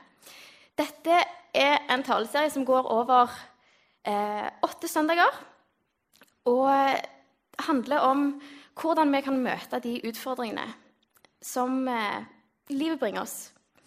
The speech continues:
Det kan være forskjellige typer utfordringer. Det kan være, eh, avhengighet, det kan være, eh, uvaner, følelsesmessige sår eller andre hang-ups, hvis dere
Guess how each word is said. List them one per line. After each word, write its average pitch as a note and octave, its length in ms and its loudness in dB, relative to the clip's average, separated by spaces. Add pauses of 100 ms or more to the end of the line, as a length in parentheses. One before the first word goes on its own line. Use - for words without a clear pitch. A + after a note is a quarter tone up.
(760)
Det E4 100 0
kan F4 100 0
være F4 100 4
forskjellige E4+ 380 -2
typer A#3 240 -4
utfordringer. A3 500 -4
Det A#3+ 140 -2
kan B3 200 -4
være, A3+ 460 0
eh, G#3+ 340 -2 (800)
avhengighet, A#3+ 840 -2
det B3 100 -12
kan B3 140 -8
være, A3 380 -6
eh, G#3 400 -12
uvaner, A#3 520 -6 (1000)
følelsesmessige C#4+ 640 -2
sår C4+ 520 0
eller A#3 320 0 (1120)
andre G#3 440 -2 (200)
hang-ups, - 640 -4
hvis C4 140 -12
dere B3 300 -10